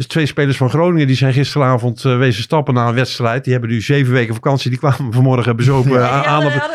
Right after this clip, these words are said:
Speaker 3: thuis
Speaker 1: nou,
Speaker 3: feestje,
Speaker 1: dan
Speaker 3: hè?
Speaker 1: gelijk
Speaker 3: Ja.
Speaker 1: geschokt en
Speaker 3: Ja.
Speaker 1: geschokt,
Speaker 2: Ja.
Speaker 1: eh,
Speaker 3: Ja.
Speaker 1: nou, dat, dat was
Speaker 3: Ja,
Speaker 1: daar schering en
Speaker 3: terwijl
Speaker 1: inslag.
Speaker 3: die
Speaker 1: Eh, de, de,
Speaker 3: vraag
Speaker 1: de
Speaker 3: van Romario, iedereen, iedereen kent, als je een beetje thuis was in het uitgaansleven in Eindhoven, dan wist iedereen wat hij deed.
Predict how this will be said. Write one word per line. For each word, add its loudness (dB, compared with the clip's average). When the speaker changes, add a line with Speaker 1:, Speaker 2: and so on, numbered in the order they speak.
Speaker 3:
thuis -6
Speaker 1:
nou, 2
Speaker 3:
feestje, 2
Speaker 1:
dan 2
Speaker 3:
hè? 0
Speaker 1:
gelijk 0
Speaker 3:
Ja. -10
Speaker 1:
geschokt -2
en 2
Speaker 3:
Ja. 0
Speaker 1:
geschokt, -2
Speaker 2:
Ja. 0
Speaker 1:
eh, 2
Speaker 3:
Ja. 0
Speaker 1:
nou, 0
dat, -2
dat 0
was 0
Speaker 3:
Ja, -6
Speaker 1:
daar 0
schering 0
en 0
Speaker 3:
terwijl 2
Speaker 1:
inslag. -4
Speaker 3:
die -4
Speaker 1:
Eh, 0
de, 0
de, -2
Speaker 3:
vraag -2
Speaker 1:
de -2
Speaker 3:
van -12
Romario, -6
iedereen, -10
iedereen -14
kent, -14
als -14
je -12
een -10
beetje -12
thuis -10
was -16
in -12
het -14
uitgaansleven -12
in -12
Eindhoven, -10
dan -14
wist -14
iedereen -12
wat -20
hij -20
deed. -20